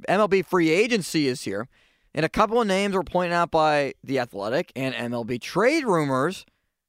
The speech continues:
as potential options for the Buccos that honestly, if they make these moves,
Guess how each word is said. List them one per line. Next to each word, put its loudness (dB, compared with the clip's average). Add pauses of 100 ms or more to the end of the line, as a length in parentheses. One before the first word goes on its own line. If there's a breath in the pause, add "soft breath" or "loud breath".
(480)
as 2
potential 2
options 0
for -4
the -2
Buccos 2 (880)
that 0
honestly, 2 (640)
if 0
they 4
make 2
these -2
moves, 0